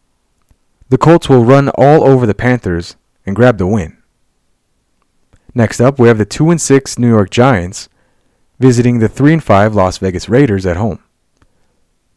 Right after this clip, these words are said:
Las Vegas is favored by one and a half points.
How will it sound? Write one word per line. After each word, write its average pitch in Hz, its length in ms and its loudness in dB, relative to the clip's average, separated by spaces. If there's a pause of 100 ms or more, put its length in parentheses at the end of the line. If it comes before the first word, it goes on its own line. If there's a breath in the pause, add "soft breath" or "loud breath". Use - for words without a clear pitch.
(260)
Las 113 280 0
Vegas 127 580 0
is 107 200 -4
favored 131 380 2
by 120 140 4
one 110 240 2
and 113 100 -2
a 107 60 -2
half 92 260 -6
points. - 500 -8